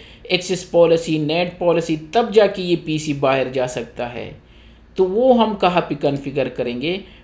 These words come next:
वो यहाँ पे। तो यहाँ पे आके जिस तरह ये इंडिविजुअली हम करते थे, अब यहाँ पे नहीं है, वो यहाँ से करेंगे। याद रखना, मैं यहाँ पे आ रहा हूँ as a, जो हमने ग्रुप एक किस्म का बनाया एचए का, उस पर क्लिक करके अब आते हैं इंटरफेसेस पे।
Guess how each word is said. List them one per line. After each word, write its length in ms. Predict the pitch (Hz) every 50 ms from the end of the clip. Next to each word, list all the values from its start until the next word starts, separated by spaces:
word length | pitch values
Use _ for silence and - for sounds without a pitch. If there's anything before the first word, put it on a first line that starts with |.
| - -
वो 220 | 165 190 226 233 208
यहाँ 460 | 180 151 156 165 160 160 143 143 - -
पे। 180 | 104 90 - - - - - - - - - - - - - - - - -
तो 100 | 170 160
यहाँ 260 | 165 170 190 220 220 220
पे 60 | 220
आके 220 | 202 196 196 208
जिस 200 | 190 175 185 180
तरह 140 | - 190 180
ये 180 | 175 170 185 190
इंडिविजुअली 720 | 190 - 185 170 165 151 156 156 185 185 180 214 208 196
हम 160 | 190 185 185 175
करते 360 | - 170 156 160 - 175 175 175 185
थे, 120 | 185 185 170
अब 280 | - - 151 156 151
यहाँ 220 | 156 156 156 156 151
पे 160 | 156 165 151
नहीं 200 | 151 151 160 175
है, 80 | 190
वो 200 | 185 170 156 151
यहाँ 260 | 147 139 139 139 139 131
से 140 | 131 - 127
करेंगे। 520 | 113 - 120 117 113 110 101 101 107 - - - - - - - - - _ _ _ -
याद 280 | 151 165 185 185 175
रखना, 260 | 175 180 180 208 220 208
मैं 140 | 190 185 185
यहाँ 280 | 175 160 165 160 170 165 -
पे 80 | 151
आ 100 | 143 135
रहा 120 | - 139 156
हूँ 160 | 190 208 -
as 200 | 170 156 147 170
a, 60 | 180
जो 220 | 175 160 165 170
हमने 280 | 165 170 151 151 170 180
ग्रुप 360 | 170 151 160 170 170 170 - -
एक 160 | 165 151 156 -
किस्म 260 | 151 147 - 139 135
का 140 | 131 139 131
बनाया 360 | 120 135 131 127 127 113 - 143
एचए 260 | 135 - - 123 117
का, 160 | - - 113
उस 180 | 101 170 165 -
पर 160 | - 220 -
क्लिक 280 | - 175 156 151 -
करके 440 | - 147 127 - - - 175 196 208 - - - - - _ _ - -
अब 140 | 214 202 196
आते 260 | 175 147 147 190 185
हैं 140 | 185 185 -
इंटरफेसेस 760 | 160 147 143 151 185 185 - 147 123 123 - - 127 - -
पे। 280 | - - - - -